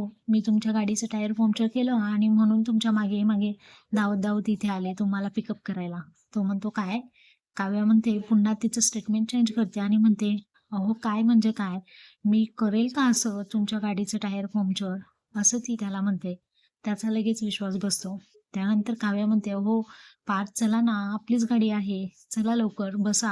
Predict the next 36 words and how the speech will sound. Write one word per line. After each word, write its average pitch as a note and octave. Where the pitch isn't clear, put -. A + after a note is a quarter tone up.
आपण G3
जाऊयात." F#3+
पार्थ A3+
म्हणतो, A#3
"नाही, G3
मी G#3
कॅबने G#3
जाणार F#3
आहे." F3+
काव्या G3
म्हणते, G#3+
"एवढा G3+
राग G#3+
बरा F#3+
नव्हे." G3+
परंतु A3
पार्थ G#3+
ऐकत G3
नाही. F#3+
पार्थ G3
पुढे G#3+
जायला F#3+
लागतो. F#3+
त्यावरती G3+
काव्या G3+
म्हणते, G3+
"अहो G3
पार्थ, F#3
माझ्यासारख्या G#3+
इतक्या, A#3
इतक्या A3+
सुंदर A3+
मुलीचं A3
तुम्ही G#3+
ऐकत G#3
नाहीये, F#3+